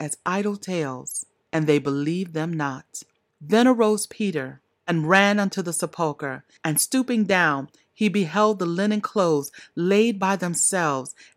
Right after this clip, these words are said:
and departed, wondering in himself at that which was come to pass. And behold, two of them went that same day to the village called Emmaus, which was from Jerusalem, about three score furlongs.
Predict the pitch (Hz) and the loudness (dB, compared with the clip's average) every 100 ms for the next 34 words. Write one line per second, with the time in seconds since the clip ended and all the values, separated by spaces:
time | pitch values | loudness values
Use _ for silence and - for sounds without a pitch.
0 | - 165 156 - 190 165 147 147 170 190 | -4 0 0 -4 -2 -2 -2 -4 -4 -2
1 | 185 196 196 _ - 175 165 175 - 175 | -2 -6 -8 _ -8 -6 -4 -2 0 0
2 | 147 135 131 _ 151 - 170 - 151 160 | -2 -6 -12 _ -8 -6 -6 -6 -8 -8
3 | 147 139 - 147 151 165 156 143 131 123 | -4 -6 -4 -6 -6 -8 -10 -8 -8 -8
4 | - - - _ 170 165 180 170 196 165 | -6 -6 -8 _ 0 2 0 -2 0 2
5 | 143 143 - 240 202 156 147 131 131 - | 0 -4 -4 0 0 0 -2 -2 -8 -20
6 | _ 170 208 214 160 - - 196 208 196 | _ -4 -4 -4 -6 -4 -4 -2 -2 0
7 | 165 143 143 160 151 160 180 147 - 160 | 0 0 -2 -4 -2 -2 -2 -2 -4 -2
8 | 143 - - _ 160 156 151 135 131 - | -2 -4 -16 _ -4 -2 -2 -4 -8 -10
9 | - _ _ _ 160 - 160 - 175 170 | -12 _ _ _ -6 -4 -6 -4 -6 -4
10 | 180 175 196 175 147 131 127 131 _ _ | -6 -6 -6 -4 -6 -6 -12 -20 _ _
11 | 160 156 151 - 202 240 247 - 180 151 | -4 -2 -2 -4 -4 -2 -2 -2 2 2
12 | 139 - 165 160 160 151 131 131 - | 0 -4 -2 -2 -2 -4 -6 -8 -10